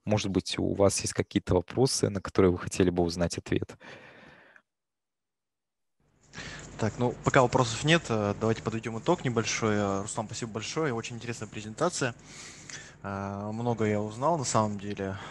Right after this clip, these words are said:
Speaker 2: Тут у нас, э, в чате была даже небольшая борьба, там были ответы на вопросы, кто-то отвечал правильно, кто-то неправильно. А, ну, в целом, в общем-то, мы пришли к какому-то единому консенсусу. Так,
Speaker 1: Так,
Speaker 2: вот
Speaker 1: Александр,
Speaker 2: вопрос.
Speaker 1: появился вопрос. Э,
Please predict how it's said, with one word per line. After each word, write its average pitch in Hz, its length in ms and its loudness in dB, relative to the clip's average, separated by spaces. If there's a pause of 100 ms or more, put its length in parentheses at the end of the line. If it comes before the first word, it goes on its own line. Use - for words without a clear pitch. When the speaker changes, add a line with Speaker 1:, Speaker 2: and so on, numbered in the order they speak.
(140)
Speaker 2:
Тут - 100 -20
у - 40 -6
нас, - 220 -10
э, 104 120 -8
в - 100 -12
чате 110 240 -2
была 104 220 -6
даже 98 200 -8
небольшая 107 460 -4
борьба, 110 580 0 (320)
там 92 240 -8 (280)
были 101 200 -2
ответы 95 320 -4
на 95 100 -2
вопросы, 117 560 0 (100)
кто-то - 160 -10
отвечал - 240 -8
правильно, 120 420 4
кто-то 95 220 -14
неправильно. 110 540 -10 (640)
А, 92 260 -14
ну, 107 180 -16
в - 80 -20
целом, 107 340 -8
в 104 40 -8
общем-то, 104 300 -18
мы 101 200 -14
пришли 104 320 -16
к - 60 -20
какому-то 104 380 -14
единому 101 540 -14 (600)
консенсусу. 113 720 -8 (840)
Так, 95 260 -2
Speaker 1:
Так, 98 100 6
Speaker 2:
вот - 100 -4
Speaker 1:
Александр, 104 480 4
Speaker 2:
вопрос. - 80 -2
Speaker 1:
появился 101 440 8
вопрос. 120 580 6 (1120)
Э, - 80 0